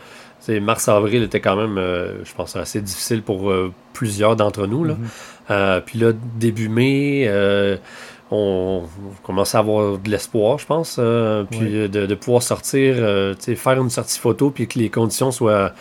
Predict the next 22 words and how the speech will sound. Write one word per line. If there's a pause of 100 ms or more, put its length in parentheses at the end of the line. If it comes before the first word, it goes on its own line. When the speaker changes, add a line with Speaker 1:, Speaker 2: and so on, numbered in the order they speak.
(420)
Speaker 1:
intéressantes,
là.
J'avais
l'impression
que
toutes
les
photos
que
j'avais
prises
cette
journée-là,
c'était
les
plus
belles
photos
que
j'avais
jamais
prises.